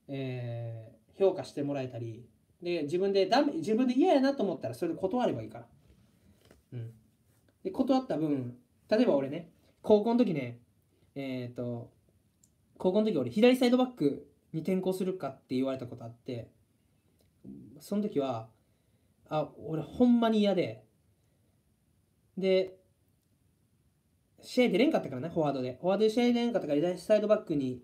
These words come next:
なるかって言われた時に、ほんまに嫌で、もしフォワードで点取れんかったらサイドバックやりますって言って。で、その時に、えーと、プリンスリーグで点取ったから。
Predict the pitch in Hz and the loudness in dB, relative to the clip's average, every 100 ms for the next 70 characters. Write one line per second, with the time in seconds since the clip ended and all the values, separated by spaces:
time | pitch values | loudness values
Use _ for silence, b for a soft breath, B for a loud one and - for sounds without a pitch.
0 | 160 160 175 214 165 143 135 123 123 127 | -6 -4 0 0 2 -2 -4 -8 -8 -6
1 | 196 202 196 196 180 151 110 b b b | -2 -2 0 0 2 0 -4 b b b
2 | b 220 320 214 - 196 190 185 185 196 | b 4 4 4 -2 0 2 4 2 2
3 | 202 190 190 147 - 151 - 160 156 160 | 2 0 0 -4 -4 -4 -2 -2 0 -2
4 | - 127 127 143 - 117 117 _ - - | -4 -4 -4 -6 -8 -12 -12 _ -16 -16
5 | _ _ _ _ _ _ _ _ _ _ | _ _ _ _ _ _ _ _ _ _
6 | _ _ 175 190 190 190 - _ _ _ | _ _ -4 0 2 2 -2 _ _ _
7 | _ _ _ _ 196 196 185 143 127 120 | _ _ _ _ -4 0 0 0 -4 -6
8 | - _ _ _ _ 147 139 135 - 170 | -16 _ _ _ _ -8 -6 -6 -4 -2
9 | 165 175 143 120 185 190 135 - 123 117 | 0 0 -2 -2 -2 -4 -4 -10 -12 -12